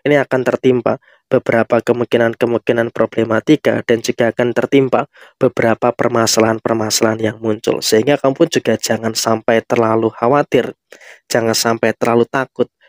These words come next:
dengan beberapa keadaan-keadaan yang terjadi, karena semuanya pun juga dalam kondisi yang aman-aman saja,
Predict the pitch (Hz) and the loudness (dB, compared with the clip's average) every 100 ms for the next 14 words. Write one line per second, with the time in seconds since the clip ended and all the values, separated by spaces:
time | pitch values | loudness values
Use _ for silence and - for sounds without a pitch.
0 | _ 127 113 107 110 - 113 104 123 120 | _ -4 -2 0 -2 0 0 0 0 0
1 | 73 110 - 87 107 78 107 - 82 110 | -2 -2 0 -2 -2 -4 -4 -2 -2 -2
2 | 104 127 110 - 107 - 104 131 151 - | -4 -4 -6 -4 -4 -2 -2 0 0 -2
3 | 131 131 139 175 131 - 113 113 110 113 | -2 0 2 0 0 -2 0 2 0 0
4 | 117 113 110 - 117 - 117 113 107 113 | -2 0 0 2 0 0 -4 -4 -2 0
5 | 117 113 139 135 - 107 | 0 0 0 0 0 -2